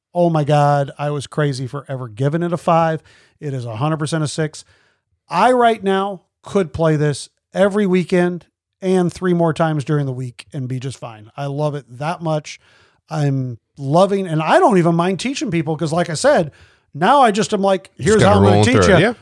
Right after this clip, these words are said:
Speaker 1: We're just gonna go." You know, I'm not gonna sit here and teach you the game. I might give you a few basics or whatever of what we're doing, but I'm just, I'm gonna roll. So I don't even think I mind teaching it, to be honest with you. So the highest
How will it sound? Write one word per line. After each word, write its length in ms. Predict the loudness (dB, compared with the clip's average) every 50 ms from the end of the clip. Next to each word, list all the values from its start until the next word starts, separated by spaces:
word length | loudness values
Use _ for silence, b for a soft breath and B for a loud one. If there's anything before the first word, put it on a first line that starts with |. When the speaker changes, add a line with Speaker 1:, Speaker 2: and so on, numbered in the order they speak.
| _ _
Speaker 1:
We're 180 | 2 4 4 6
just 160 | 4 2 2
gonna 180 | 2 2 2 4
go." 320 | 4 4 4 4 4 0
You 160 | -6 -6 -2
know, 120 | 0 2 2
I'm 120 | 2 4
not 180 | 4 4 2 2
gonna 140 | 0 -2 0
sit 160 | -2 -4 -4
here 80 | -2
and 120 | -4 -4 -4
teach 200 | -4 -4 -4 -4
you 60 | -6
the 60 | -4 -2
game. 320 | -2 0 0 -2 -4 -6 b b b b b b b
I 80 | 0
might 200 | 2 2 0 2
give 140 | 0 0 0 2
you 60 | -2
a 40 | -2
few 200 | 0 0 -2 2
basics 520 | 4 2 2 2 0 -4 -6 -6 -2 -2
or 60 | 2
whatever 380 | 2 4 4 2 2 2 0 -2
of 80 | 0
what 160 | 0 -2 -4 -2
we're 100 | -4 -4
doing, 260 | -2 -2 -2 0 -2 -2
but 120 | -4 -4
I'm 120 | -4 -6 -8
just, 140 | -10 -14 -14
I'm 80 | -14 -12
gonna 120 | -12 -10
roll. 320 | -8 -8 -6 -8 -8 -12 b b b b b
So 160 | b -6 -6
I 160 | -2 0 2 2
don't 140 | 2 2 0
even 140 | 0 0 0
think 200 | 0 -2 -2 -2
I 60 | -2
mind 340 | -2 -2 -4 -4 -6 -8 -8
teaching 300 | -10 -10 -10 -12 -14 -16
it, 140 | -18 -18
to 80 | _ -14
be 100 | -14 -14
honest 300 | -12 -14 -16 -18 -18 -18
with 160 | -18 -18 -18 -20
you. 60 | -20 _
So 300 | -6 0 0 0 0 0 b b b b b b b _ _ _ _ _
the 360 | -12 -10 -4 -2 0 0 0 0
highest 960 | -2 -4 -10 -6 0 2 4 4 4 4 4 4 2 0 0 -6 -12 -16